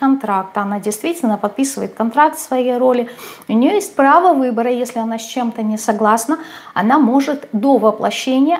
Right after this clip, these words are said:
обговорить, да. Опять-таки Платон про это подробно рассказывает, он обговаривает, какой пункт, э, «я, мне что-то не нравится, я хочу это изменить».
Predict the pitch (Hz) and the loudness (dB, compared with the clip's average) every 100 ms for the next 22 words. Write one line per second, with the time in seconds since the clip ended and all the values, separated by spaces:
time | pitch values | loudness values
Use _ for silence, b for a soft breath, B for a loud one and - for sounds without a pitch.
0 | 339 254 226 220 233 226 214 175 - 233 | 0 0 2 2 4 4 2 -2 -2 -2
1 | 311 B B B - 196 240 233 196 214 | -2 B B B -12 -4 -2 -2 -8 -4
2 | 214 214 294 277 220 226 226 208 220 233 | -4 0 0 2 0 0 0 -2 0 0
3 | 190 190 202 - 320 339 262 220 208 208 | 0 -6 -6 0 2 2 -2 -2 -2 -2
4 | 202 208 254 302 247 202 - 233 247 240 | -2 0 2 2 0 -4 -6 -4 0 0
5 | 240 277 359 - - - 240 240 226 208 | 2 2 2 -4 -12 0 2 4 4 4
6 | 247 262 233 240 233 - 214 220 208 220 | 6 6 4 0 -2 -4 -6 -4 -4 0
7 | 240 311 339 - 220 226 226 220 - 226 | 2 2 -2 -6 -4 -4 -6 -10 -4 -4
8 | 208 202 190 185 196 226 320 330 | -4 -6 -8 -6 0 2 2 0